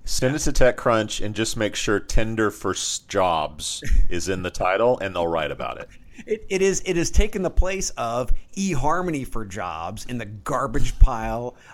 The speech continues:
Speaker 2: of technology that's out there, right?
Speaker 1: Mm-hmm.
Speaker 2: So Worky is actually a chat bot <laughs> that goes through a series of questions that ask you about your current job, blah, blah, blah, and then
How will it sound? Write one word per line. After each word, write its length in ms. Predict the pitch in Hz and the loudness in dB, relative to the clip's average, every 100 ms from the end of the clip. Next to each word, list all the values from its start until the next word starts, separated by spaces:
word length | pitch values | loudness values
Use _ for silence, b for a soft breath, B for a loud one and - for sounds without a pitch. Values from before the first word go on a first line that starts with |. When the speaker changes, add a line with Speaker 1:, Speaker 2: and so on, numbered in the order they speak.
| B | B
Speaker 2:
of 220 | 117 120 | -8 -2
technology 640 | - 123 - 120 135 117 101 | 2 2 0 -8 -8 -8 -10
that's 240 | 92 90 | -12 -12
out 200 | 90 90 | -14 -12
there, 180 | 92 82 | -12 -10
right? 300 | 87 117 135 - - | -10 -10 -12 -20 -20
Speaker 1:
Mm-hmm. 420 | 90 90 87 90 104 - - - b b | -16 -14 -10 -10 -12 -14 -14 -16 b b
Speaker 2:
So 500 | - - 131 127 123 - _ _ 131 | -12 -6 -4 -4 -8 -12 _ _ -4
Worky 800 | 131 208 - 196 165 139 131 - - - - - - | -2 -2 -6 -10 -8 -8 -8 -14 -20 -20 -20 -16 -8
is 360 | 135 135 110 - | -4 -4 -6 -6
actually 440 | 120 170 - 208 | -6 -4 -6 -6
a 40 | 123 | -4
chat 420 | - 143 165 151 | 0 0 0 -4
bot 220 | 101 101 | -8 2
<laughs> 800 | - - - - 143 - - - - - - - B B B B | 4 6 4 4 0 -2 -4 -2 -2 -4 -20 -20 B B B B
that 120 | 160 | -2
goes 260 | 143 165 165 | 0 0 0
through 180 | 208 156 | -2 -2
a 40 | |
series 340 | - 151 160 | -2 2 2
of 60 | 156 | 2
questions 540 | - 143 139 143 139 117 | 2 2 0 -6 -8 -8
that 100 | 101 | -8
ask 340 | 120 139 - | -8 -10 -10
you 180 | 135 135 | -8 -6
about 220 | 120 101 | -4 -6
your 100 | 95 | -8
current 360 | - 147 143 135 | -4 -2 -2 -4
job, 720 | 123 117 113 117 113 117 110 | -4 -4 -4 -6 -8 -8 -8
blah, 240 | 107 101 | -8 -8
blah, 180 | 120 131 | -6 -6
blah, 640 | 110 107 104 101 95 98 101 B B B - | -4 -6 -4 -4 -4 -6 -8 B B B -10
and 140 | 117 | -8
then 300 | 117 113 113 | -6 -6 -8